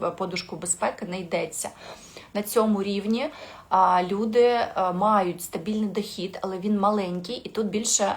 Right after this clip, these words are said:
а, на закриття своїх базових потреб. На першому, другому рівні люди не встигають відкладати, ну, типу, вони не відкладають. А, на четвертому, на третьому рівні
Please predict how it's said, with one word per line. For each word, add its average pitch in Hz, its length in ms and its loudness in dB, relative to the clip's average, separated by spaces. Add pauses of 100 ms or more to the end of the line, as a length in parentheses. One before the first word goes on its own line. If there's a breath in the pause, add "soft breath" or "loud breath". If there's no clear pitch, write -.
а, 175 280 2 (580 loud breath)
на 202 140 2
закриття 208 460 -2
своїх 196 340 -6
базових 190 400 0
потреб. 175 440 -4 (100)
На 190 100 -6
першому, 190 400 -4
другому 196 440 -2
рівні 233 340 -4
люди 208 240 -4
не 185 140 -4
встигають 214 640 2
відкладати, 180 880 0
ну, 196 100 -6
типу, - 240 -12
вони 185 160 -4
не 190 220 0
відкладають. 190 840 2 (640 loud breath)
А, 165 400 2 (160)
на 202 200 4
четвертому, 226 800 2
на 208 120 4
третьому 254 500 0
рівні 240 380 -2